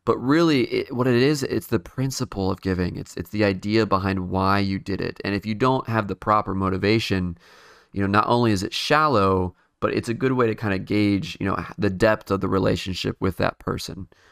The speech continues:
Um, so, of course, you know, it, it, it can be good to give gifts, but it has to be for the right reason, and it can't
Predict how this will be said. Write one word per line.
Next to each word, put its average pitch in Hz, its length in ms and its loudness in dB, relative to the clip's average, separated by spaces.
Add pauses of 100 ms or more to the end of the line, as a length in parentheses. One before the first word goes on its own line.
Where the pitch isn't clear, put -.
(220)
Um, 98 240 0
so, 113 200 2
of - 280 -2
course, - 580 0 (380)
you 107 100 0
know, 101 60 2
it, - 160 0
it, 107 180 -2
it - 380 0
can 127 260 0
be 113 100 4
good 98 200 0
to 95 80 0
give 95 260 0
gifts, 131 540 0
but - 180 0
it - 60 0
has 139 220 0
to 143 80 -8
be 147 80 0
for 123 140 -2
the 113 80 4
right 113 240 2
reason, 107 480 -2
and 101 120 -2
it - 100 -6
can't - 300 -6